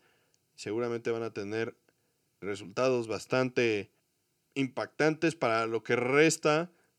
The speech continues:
de la temporada. Recordemos que, en general,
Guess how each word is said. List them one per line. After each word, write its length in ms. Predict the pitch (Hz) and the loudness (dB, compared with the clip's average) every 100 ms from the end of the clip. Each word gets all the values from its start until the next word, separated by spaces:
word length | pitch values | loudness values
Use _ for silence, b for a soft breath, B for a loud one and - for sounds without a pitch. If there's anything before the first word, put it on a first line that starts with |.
| - | -6
de 240 | 113 139 | 4 6
la 120 | 139 | 4
temporada. 760 | 120 107 104 107 123 123 135 - _ _ _ _ _ _ _ - | -2 -6 -4 0 2 2 0 -4 _ _ _ _ _ _ _ -8
Recordemos 520 | 117 107 123 123 - | -6 0 0 0 -4
que, 180 | 92 - - | -10 -10 -10
en 200 | 113 113 | -8 -4
general, 540 | 131 120 123 139 139 | -2 2 2 2 0